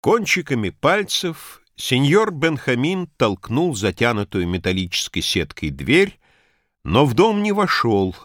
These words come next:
а, сдерживая раздражение, крикнул: «Нора,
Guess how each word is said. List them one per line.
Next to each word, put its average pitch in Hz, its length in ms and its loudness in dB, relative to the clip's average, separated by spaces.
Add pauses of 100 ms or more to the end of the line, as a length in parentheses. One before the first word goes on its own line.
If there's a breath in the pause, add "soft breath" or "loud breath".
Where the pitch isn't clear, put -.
(140)
а, 92 180 0
сдерживая 104 800 0
раздражение, 90 800 0
крикнул: 92 680 -4 (460)
«Нора, 131 500 4